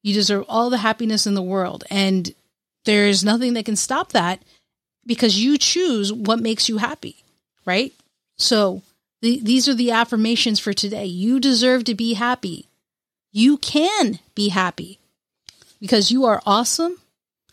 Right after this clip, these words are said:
You are loved. You are needed. And most importantly, most importantly,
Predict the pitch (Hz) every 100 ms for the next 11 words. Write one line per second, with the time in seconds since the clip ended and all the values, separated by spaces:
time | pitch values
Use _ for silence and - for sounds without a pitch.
0 | _ _ 240 233 196 196 190 196 233 311
1 | - - - _ _ _ _ _ _ _
2 | 240 240 214 208 214 233 262 302 - _
3 | _ _ _ _ 214 220 220 240 311 320
4 | - 311 - 339 339 254 180 - - _
5 | _ _ 220 214 330 440 370 - 254 -
6 | 190 160 - -